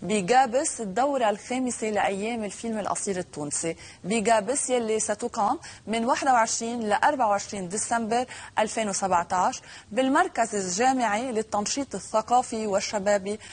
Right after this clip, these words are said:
تحت إشراف الجامعة التونسية لنوادي السينما. عم تتنافس أفلام لتحصل على جائزة أسماء الفني يلي بتبلغ قيمتها المالية ألف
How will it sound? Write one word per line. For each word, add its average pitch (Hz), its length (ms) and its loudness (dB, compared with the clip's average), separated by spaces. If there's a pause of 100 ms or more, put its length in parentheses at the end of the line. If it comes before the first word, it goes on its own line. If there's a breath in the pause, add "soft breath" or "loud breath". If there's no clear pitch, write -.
(180 loud breath)
تحت 349 320 4
إشراف 240 400 2
الجامعة 214 420 0
التونسية 220 720 -2
لنوادي 185 580 0
السينما. - 440 -4 (400 loud breath)
عم 233 120 4
تتنافس 262 560 0
أفلام 247 460 0 (240 loud breath)
لتحصل 247 640 4
على 190 340 4
جائزة 226 560 -2 (340 loud breath)
أسماء 247 460 2
الفني 180 540 -4 (220 loud breath)
يلي 233 180 2
بتبلغ 247 320 2
قيمتها 233 380 0
المالية 220 580 0 (140)
ألف 226 320 0